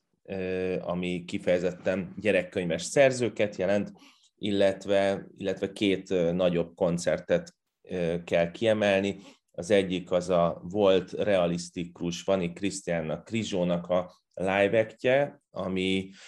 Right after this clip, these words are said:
ami egy ilyen trip-hopos, kicsit sötét hangulatú koncert, iszonyú izgalmas, és, ö, amiben fel fog lépni Süveg Márk Said,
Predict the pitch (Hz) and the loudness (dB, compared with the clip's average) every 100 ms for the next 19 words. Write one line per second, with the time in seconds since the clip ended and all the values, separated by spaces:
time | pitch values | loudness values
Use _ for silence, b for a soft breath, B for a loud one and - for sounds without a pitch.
0 | B - 95 98 95 95 98 101 104 107 | B -6 -2 2 2 2 0 0 -4 -6
1 | - 90 87 101 92 - 107 - 87 - | -2 -2 0 2 2 0 -6 -6 -8 0
2 | 113 - 87 87 98 92 82 90 95 98 | 0 2 -4 -2 -4 0 2 2 2 -2
3 | 95 B B _ - 98 104 131 123 123 | -2 B B _ 0 2 2 4 4 4
4 | 95 - 87 85 101 113 113 107 107 104 | -4 -4 -2 0 -2 2 4 6 4 2
5 | - - _ - 101 95 - - 95 90 | 0 -10 _ -6 -4 -4 -4 2 4 4
6 | 80 92 87 90 90 101 90 95 92 92 | 2 0 -2 -2 0 0 0 -2 -2 -2
7 | 90 92 90 87 87 - - 95 85 85 | -2 -4 -4 -4 -6 -10 -4 2 2 2
8 | 92 85 - - 104 110 107 | 0 -2 -4 0 2 2 0